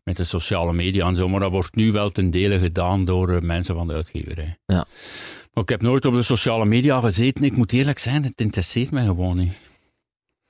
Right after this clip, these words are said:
Speaker 2: Ja,
Speaker 1: Eh.
Speaker 2: ik kan, ik ga, ik, ik ga u hier niet overtuigen om het te doen, hoor.
Speaker 1: Nee, misschien helpt het wel als je continu,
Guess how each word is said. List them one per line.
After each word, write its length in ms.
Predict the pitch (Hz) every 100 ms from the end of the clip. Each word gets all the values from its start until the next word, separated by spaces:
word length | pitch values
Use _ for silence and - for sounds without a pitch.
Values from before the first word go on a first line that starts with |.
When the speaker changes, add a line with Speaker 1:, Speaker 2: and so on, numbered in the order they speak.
| - - _ _ _ -
Speaker 2:
Ja, 440 | 104 104 101 98
Speaker 1:
Eh. 80 | 95
Speaker 2:
ik 60 | 92
kan, 220 | 95 92
ik 140 | 135
ga, 180 | - 170
ik, 240 | 165 151 -
ik 220 | - 160
ga 140 | - 175
u 20 |
hier 200 | 160 160
niet 120 | 151
overtuigen 540 | 147 127 123 139 160 151
om 80 | 135
het 100 | 120
te 100 | 107
doen, 300 | 107 220 120
hoor. 100 | 113
Speaker 1:
Nee, 320 | 131 147 143
misschien 600 | 113 127 120 - 135 113
helpt 300 | 101 147 151
het 160 | 143
wel 280 | 127 117 123
als 220 | 92 107
je 120 | - -
continu, 600 | 123 117 110 110 107